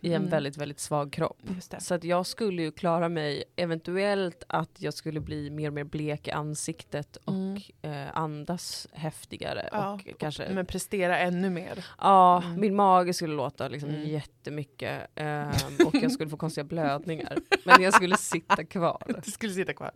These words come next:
Speaker 1: Ja.
Speaker 2: Just det, det är det som är, jag har ju ett svagt psyke, så jag kanske hade tillåtit min flykt, ehm, eh, mekanism att slå igenom,
Speaker 1: Ja.
Speaker 2: vilket innebär att jag lämnar studion, eh, rakt av.
Speaker 1: Precis.
Speaker 2: Och, eh, startar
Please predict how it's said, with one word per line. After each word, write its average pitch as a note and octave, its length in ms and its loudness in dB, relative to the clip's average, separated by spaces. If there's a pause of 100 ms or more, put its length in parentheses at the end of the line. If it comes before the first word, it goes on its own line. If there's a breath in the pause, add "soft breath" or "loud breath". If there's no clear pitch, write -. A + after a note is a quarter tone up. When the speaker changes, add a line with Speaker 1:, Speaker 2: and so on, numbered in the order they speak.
Speaker 1:
Ja. E3 420 -2
Speaker 2:
Just G3 200 0
det, F#3 80 0
det G3 100 0
är G3+ 60 2
det F#3 180 0
som E3+ 160 -6
är, D3 180 -4
jag F3+ 140 0
har F3 100 0
ju D#3+ 60 -2
ett D#3 100 -12
svagt C#3 240 -8
psyke, C3 240 -12
så - 100 -10
jag D3+ 200 -6
kanske D#3+ 280 -4
hade C3+ 380 -4 (180)
tillåtit D3+ 440 -4
min D3+ 220 -4
flykt, - 460 -12
ehm, C3 380 -4 (280)
eh, - 440 -8
mekanism D#3+ 640 -4
att C#3+ 100 -8
slå F3 220 0
igenom, F3 280 4
Speaker 1:
Ja. D#3 100 0
Speaker 2:
vilket D#3+ 200 -6
innebär C3+ 240 -4
att D3 80 -10
jag C#3 120 -4
lämnar D3 380 -4
studion, B2 520 -8 (160)
eh, D#3 140 -10
rakt E3+ 360 -8
av. - 200 -6
Speaker 1:
Precis. D#3+ 580 -4
Speaker 2:
Och, - 460 -6
eh, D3 280 -6 (280)
startar D3 560 -4